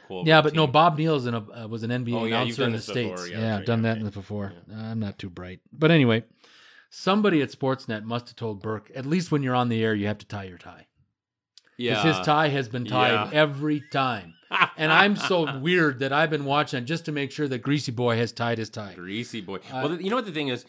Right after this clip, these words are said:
Speaker 1: Forever, he
Speaker 2: but
Speaker 1: had s-, the thickest hair ever, and
Speaker 2: Right.
Speaker 1: then it must have started to thin slightly or something, so now he does that to cover it up. But yeah, 'cause hair,
Speaker 2: If,
Speaker 1: his hair was so
Speaker 2: if
Speaker 1: thick
Speaker 2: you get a
Speaker 1: forever.
Speaker 2: chance on Saturday and you see him on his segment of Hockey Night in Canada during one of the intermissions,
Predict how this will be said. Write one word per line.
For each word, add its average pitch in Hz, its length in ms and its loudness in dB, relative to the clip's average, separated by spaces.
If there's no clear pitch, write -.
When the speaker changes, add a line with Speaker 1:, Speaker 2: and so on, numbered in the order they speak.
Speaker 1:
Forever, 160 440 -4
he 135 180 -8
Speaker 2:
but 147 80 0
Speaker 1:
had 156 140 -2
s-, - 100 -16
the 131 180 -6
thickest 151 460 -4
hair 120 280 0
ever, 104 360 -2
and 107 240 -4
Speaker 2:
Right. 131 180 0
Speaker 1:
then 117 240 -2
it 135 140 0
must 131 340 0
have 131 80 -8
started 131 280 -2
to 120 60 -4
thin 127 400 -4
slightly 127 540 -2
or 131 80 -2
something, 131 320 -6
so - 140 -12
now 123 80 0
he 123 80 -4
does 113 180 -4
that 113 180 -2
to 117 60 -14
cover 104 300 -6
it 98 80 -6
up. 135 240 -4
But 95 140 -8
yeah, 107 240 -2
'cause 110 200 -12
hair, 139 180 0
Speaker 2:
If, 110 120 -2
Speaker 1:
his 120 140 -8
hair 113 140 -4
was 95 100 -10
so 113 160 -8
Speaker 2:
if 170 140 -4
Speaker 1:
thick - 80 -4
Speaker 2:
you 165 40 -4
get 196 200 0
a - 20 0
Speaker 1:
forever. 175 80 -4
Speaker 2:
chance 165 320 -4
on 147 160 -4
Saturday 123 680 -4
and 123 100 -6
you 123 100 -4
see 156 360 -6
him 104 300 -6
on 110 140 -8
his 110 220 -10
segment 131 460 -6
of 107 100 -10
Hockey 123 320 -6
Night 113 160 -6
in 107 140 -10
Canada 120 400 -8
during 110 320 -10
one 123 140 -8
of 117 60 -10
the 117 140 -8
intermissions, 110 640 -12